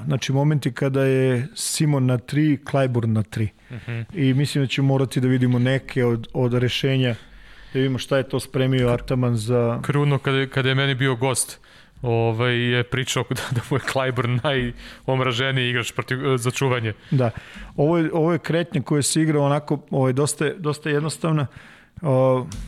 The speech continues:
Speaker 1: ta blokada iz koje Clyburn izlazi praktično u pick and roll dva i tri, gde se, gde se kažnjava upravo ovaj moment, e, Simona iskakanjem koji otvara prostor za, za Clyburna ponovo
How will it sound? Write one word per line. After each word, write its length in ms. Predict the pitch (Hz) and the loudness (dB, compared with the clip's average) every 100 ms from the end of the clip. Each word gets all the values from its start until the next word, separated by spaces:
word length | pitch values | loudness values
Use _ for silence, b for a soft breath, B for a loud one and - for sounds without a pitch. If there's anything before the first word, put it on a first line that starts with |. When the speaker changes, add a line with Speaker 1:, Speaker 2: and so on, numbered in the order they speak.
| B B B B | B B B B
Speaker 1:
ta 140 | - 135 | -4 0
blokada 560 | 135 - 147 147 139 143 | 0 0 -2 0 0 0
iz 160 | 147 | -4
koje 200 | - 151 | -4 -2
Clyburn 480 | 135 151 156 135 127 | 0 0 0 0 0
izlazi 320 | 139 156 135 | 0 2 0
praktično 440 | 135 147 - 151 143 | 0 -4 -4 -4 -4
u 40 | |
pick 220 | 117 151 | -2 -2
and 80 | 160 | 0
roll 160 | 156 139 | 0 0
dva 200 | 131 156 | 0 -2
i 40 | |
tri, 240 | 151 165 165 B B B B - | -2 -2 -2 B B B B -2
gde 160 | 143 | -2
se, 220 | 139 156 - _ - | 0 -2 -6 _ -4
gde 120 | 151 | -4
se 120 | - | -4
kažnjava 720 | - 160 139 170 151 135 135 - b b b b b - | -2 0 2 2 2 0 -4 -18 b b b b b -14
upravo 320 | 131 147 143 | -4 2 2
ovaj 160 | 139 135 | 4 2
moment, 560 | 131 135 135 117 - | 2 2 2 -2 -2
e, 340 | 135 131 127 123 - _ _ _ | 0 2 0 -2 -8 _ _ _
Simona 480 | - 151 135 123 120 B B B B B - | -2 0 2 0 -2 B B B B B -12
iskakanjem 560 | - 151 147 165 151 | -4 -2 -2 0 0
koji 180 | 127 143 | 0 0
otvara 440 | 139 139 151 135 123 | 0 0 0 0 0
prostor 540 | - 139 135 - 127 | 0 0 0 -2 -4
za, 240 | 113 127 | 0 0
za 140 | 123 127 | 0 -4
Clyburna 520 | - 143 143 143 139 | 0 0 2 0 0
ponovo 500 | - 143 131 127 - | 0 0 2 0 -4